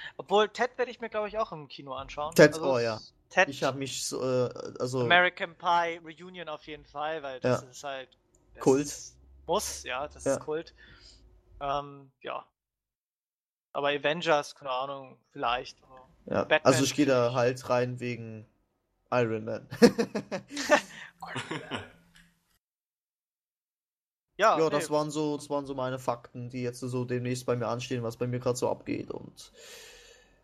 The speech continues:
Speaker 2: ja, ans-, ach so, ja, ansonsten, na, das, das, äh, da könnte ich, da könnten wir jetzt grad noch einen Podcast drüber machen. Äh, ich mach mir in letzter Zeit halt, äh, ziemlich viel Gedanken irgendwie um das so, die ganze Weltpolitik und alles so ein Qua-, also das klingt zwar jetzt irgendwie ein bisschen komisch für mich, aber es ist wirklich so.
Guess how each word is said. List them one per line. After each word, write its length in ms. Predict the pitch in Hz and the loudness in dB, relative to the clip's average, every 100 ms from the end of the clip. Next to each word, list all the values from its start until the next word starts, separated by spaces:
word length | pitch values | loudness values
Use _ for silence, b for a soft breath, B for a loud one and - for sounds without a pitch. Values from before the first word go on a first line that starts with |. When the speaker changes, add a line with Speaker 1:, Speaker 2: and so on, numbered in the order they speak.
| _ | _
Speaker 2:
ja, 160 | - 123 | 4 6
ans-, 160 | 147 - | 6 2
ach 140 | 170 | 0
so, 260 | - 190 170 | 0 2 2
ja, 140 | 143 | 2
ansonsten, 460 | 139 143 147 151 156 | 0 -2 -4 -4 -2
na, 120 | 123 | -2
das, 240 | 127 - | -2 -6
das, 360 | 139 139 - - | -6 -6 -8 -6
äh, 140 | 131 | -2
da 100 | 127 | -2
könnte 260 | 135 151 139 | 0 -2 -2
ich, 120 | 139 | -6
da 80 | 139 | -2
könnten 180 | 139 143 | 0 0
wir 80 | 143 | 0
jetzt 120 | 127 | 0
grad 180 | 131 127 | 0 2
noch 100 | 147 | 0
einen 80 | 151 | 0
Podcast 420 | 127 127 127 - | -2 0 -4 -2
drüber 160 | 131 120 | -2 0
machen. 400 | 120 151 160 - | -2 -4 -12 -6
Äh, 300 | 127 127 127 | -2 0 0
ich 120 | 127 | 0
mach 180 | 139 135 | -2 -2
mir 140 | 143 139 | 0 2
in 60 | |
letzter 220 | 135 131 | 2 0
Zeit 300 | 123 135 127 | -2 0 0
halt, 260 | 135 131 127 | 0 0 0
äh, 320 | 127 120 120 123 B B B B B B B B B B B | 2 2 0 -4 B B B B B B B B B B B
ziemlich 360 | - - 202 202 | -2 0 0 0
viel 140 | 185 | 0
Gedanken 520 | 156 131 127 202 208 185 | 2 6 4 4 -6 -6
irgendwie 520 | 175 170 165 175 165 | -6 -6 -8 -6 -4
um 160 | 156 | -6
das 200 | 147 143 | -8 -8
so, 280 | 156 151 143 | -4 -2 -2
die 160 | 143 143 | -4 -2
ganze 320 | 147 143 139 | -2 0 0
Weltpolitik 680 | 143 143 - 160 160 160 156 | -2 -2 -2 -2 -2 -4 -2
und 100 | 143 | -2
alles 240 | 139 143 | -4 -4
so 80 | 143 | -6
ein 60 | 131 | -4
Qua-, 260 | 139 135 | 0 2
also 220 | 131 131 | 2 0
das 380 | 135 131 - - | -2 -4 -8 -8
klingt 220 | - 156 151 | -2 -2 4
zwar 140 | 156 | 4
jetzt 180 | 147 147 | 4 0
irgendwie 220 | 147 143 | -2 -2
ein 60 | 143 | -4
bisschen 520 | 147 156 139 131 127 | -2 -2 -2 -2 -2
komisch 340 | 131 170 175 | 0 0 0
für 120 | - 170 | -2 -2
mich, 200 | 175 156 | 0 2
aber 120 | 139 | 2
es 100 | 139 | -2
ist 140 | 127 | -4
wirklich 280 | 147 180 180 | -2 -2 -2
so. 240 | 190 196 | -2 -2